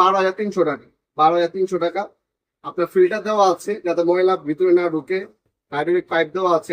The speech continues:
আপনার, একটা ইন্টিগ্রেটর দেওয়া আছে পানির লাইনে পাইপ ফিটিং করার জন্য, একটা ক্লিনিং ক্রিম দেওয়া আছে, আর একটা হচ্ছে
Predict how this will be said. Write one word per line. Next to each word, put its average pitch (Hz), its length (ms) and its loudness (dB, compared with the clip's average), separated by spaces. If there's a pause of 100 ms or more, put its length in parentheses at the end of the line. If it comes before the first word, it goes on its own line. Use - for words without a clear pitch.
আপনার, 170 240 -4 (1400)
একটা - 120 -16 (140)
ইন্টিগ্রেটর 190 460 -2
দেওয়া 190 220 6
আছে 175 200 -4
পানির 170 220 0
লাইনে 170 220 2
পাইপ 160 220 -4
ফিটিং 165 260 0
করার 165 200 -2
জন্য, 160 180 0
একটা 165 160 -4
ক্লিনিং 175 400 6
ক্রিম 170 260 2
দেওয়া 175 240 0
আছে, - 180 -18 (600)
আর 170 120 -6 (120)
একটা 165 140 -10
হচ্ছে 180 160 -2